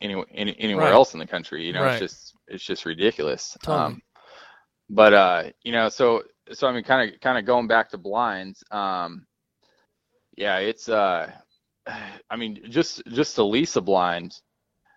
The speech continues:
Speaker 1: Um, so, like, with us, if you were to lease a, so you've gotta lease a, um, a two manhole,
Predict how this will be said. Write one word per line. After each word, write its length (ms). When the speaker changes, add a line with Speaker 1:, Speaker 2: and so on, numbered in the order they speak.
Speaker 1:
Um, 600
so, 340
like, 260
with 160
us, 460
if 240
you 140
were 140
to 180
lease 520
a, 680
so 160
you've 200
gotta 160
lease 240
a, 260
um, 360
a 80
two 180
manhole, 680